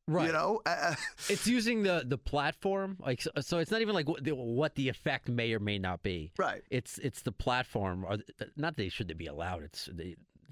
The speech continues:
Speaker 1: that's fine.
Speaker 2: Yeah.
Speaker 1: In, in, in America, at least, well, in America for now, 'cause you can be arrested for laughing. So who knows?
Speaker 2: <laughs>
Speaker 1: Uh, so it's, it's interesting just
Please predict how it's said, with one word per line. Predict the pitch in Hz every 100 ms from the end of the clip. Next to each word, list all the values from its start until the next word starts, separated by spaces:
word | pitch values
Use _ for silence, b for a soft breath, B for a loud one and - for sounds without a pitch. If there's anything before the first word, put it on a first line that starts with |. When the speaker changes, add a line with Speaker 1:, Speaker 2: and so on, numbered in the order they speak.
| 82
Speaker 1:
that's | 98 -
fine. | - 110 85 73 95
Speaker 2:
Yeah. | 359 -
Speaker 1:
In, | 113
in, | 117 120
in | 123
America, | 113 123 127
at | 131
least, | 180 - B B B
well, | 190
in | 196
America | 165 190 202 156
for | 117
now, | 120 107 82 -
'cause | - 117
you | 139
can | 135
be | 113 120
arrested | 107 107 98
for | -
laughing. | 92 95 - 78
So | 80 90
who | 104
knows? | 95 92 76 - -
Speaker 2:
<laughs> | b b b - -
Speaker 1:
Uh, | 113 107 101 92 - - -
so | - - -
it's, | 175 - - B B B
it's | 160 208
interesting | 185 196 185 165
just | 143